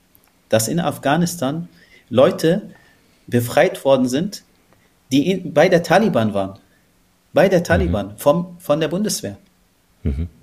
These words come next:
Speaker 1: Also von der Bundeswehr evakuiert. Äh, ich meine, also da, mit, mit Personal vom, von der Bundeswehr. Ich meine, wenn man,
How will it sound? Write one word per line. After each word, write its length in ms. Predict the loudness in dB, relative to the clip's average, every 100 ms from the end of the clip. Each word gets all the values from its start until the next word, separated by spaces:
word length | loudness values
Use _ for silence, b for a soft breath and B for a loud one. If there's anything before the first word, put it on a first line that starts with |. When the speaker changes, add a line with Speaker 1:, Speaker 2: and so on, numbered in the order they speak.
| _ _ _
Speaker 1:
Also 340 | -2 0 -2 -4 -18 _ -20 -20 -20 _
von 200 | -6 0
der 80 | 0
Bundeswehr 440 | 0 -2 -2 -4 -2
evakuiert. 680 | -2 -2 -4 -4 -6 -8 -20 _ _ _ _ _ _ _ _ -20 -18 -20 -12
Äh, 160 | -8 -8 -10 -8
ich 180 | -4 0
meine, 300 | 2 2 0
also 240 | 0 0
da, 160 | 0 0
mit, 280 | -2 -2
mit 180 | -4 -2
Personal 600 | 2 4 4 0 0 0
vom, 300 | -2 -2 -4
von 160 | -4 -2
der 80 | -2
Bundeswehr. 540 | -4 -6 -6 -6 -8 B B B B
Ich 180 | -6 0
meine, 320 | 2 2 0 B B _ _ _ _ _ _ _
wenn 240 | -2 0 2
man, 280 | 0 -4